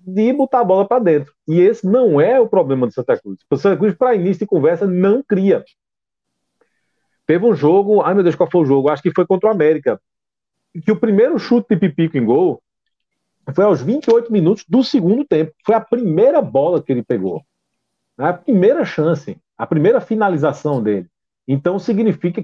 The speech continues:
que o Santa Cruz não está produzindo, né? E o, e o seu centroavante, que o Santa Cruz joga com três atacantes, sendo dois pontas, né? É, o, o seu centroavante tá absolutamente, assim, <laughs> perdido, no sentido de que, né,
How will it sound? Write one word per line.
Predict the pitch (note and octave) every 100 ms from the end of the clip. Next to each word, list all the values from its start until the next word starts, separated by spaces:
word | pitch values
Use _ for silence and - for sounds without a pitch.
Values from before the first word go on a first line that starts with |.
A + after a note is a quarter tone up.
| -
que | F#3 F#3+ G#3+ A#3+
o |
Santa | F3+ G3
Cruz | F#3 E3+
não | C3+ C#3 A3+
está | -
produzindo, | - F#3+ A#3+ F3 D3 C3+ - _ _ _ _ _
né? | G2+ G#2 B2+
E | C#3 D#3
o, | F3+ C#3
e | D3
o | D#3
seu | D3 G3 C4
centroavante, | A3 E3+ D3+ A2 - D#3+ -
que | C#3+
o |
Santa | C3+ A#2
Cruz | A#2
joga | B2 A2
com | B2
três | A2 C3 C#3+
atacantes, | C3+ A#2 - D3+ D#3+
sendo | C3+ A2+
dois | C3 C#3
pontas, | - C#3 G3+ A#3 A2+ - _ _ _ _
né? | G2 G#2+ C#3+ - _ _ -
É, | A#2+ B2+ A#2+ A#2+ A#2 A2+ A2+ B2+
o, | D3 D#3 E3
o |
seu | - G#3 B3+
centroavante | C4+ C4 D#3 G#2 C3+ E3
tá | D#3+
absolutamente, | D#3+ G#3 - A#3 A#3+ B3 C#3+ C3+ D3 G3 A3 A#3+ G#3
assim, | F3+ - E3 C#3 E3+
<laughs> |
perdido, | A3 F#3+ C#3+ E3+ A#3 C3 G#2 _
no | A#2
sentido | E3+ C#3+ D#3 E3
de | E3+ G#3
que, | - G3 A3+ C#4
né, | D#4 D4+